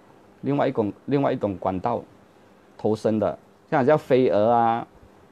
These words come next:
啊，蚂-，啊，那些飞虫啊，啊，这些都是通过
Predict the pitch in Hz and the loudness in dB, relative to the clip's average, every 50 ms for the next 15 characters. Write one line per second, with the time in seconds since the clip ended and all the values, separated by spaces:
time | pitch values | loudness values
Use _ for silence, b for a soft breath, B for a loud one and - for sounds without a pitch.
0 | _ - 98 107 113 110 117 110 107 113 117 123 123 - - 104 107 113 135 139 | _ -4 -2 0 0 0 0 0 0 0 0 0 -2 -2 -2 -2 0 0 -2 -2
1 | 127 127 117 - - 117 117 113 - - 98 98 104 110 107 107 110 104 110 127 | -2 -2 -2 0 0 0 0 -2 -2 -4 -4 -2 -2 -2 -2 -2 -2 -4 -6 -10
2 | 131 - - - - 101 90 87 - 139 139 135 120 120 120 117 113 147 131 - | -14 -20 -20 -18 -12 -10 -8 -4 -4 -4 -4 -2 -4 -2 -4 -4 -4 -4 -6 -6
3 | - - _ - - 113 110 110 131 135 135 | -8 -12 _ -8 -6 -6 -2 0 0 0 0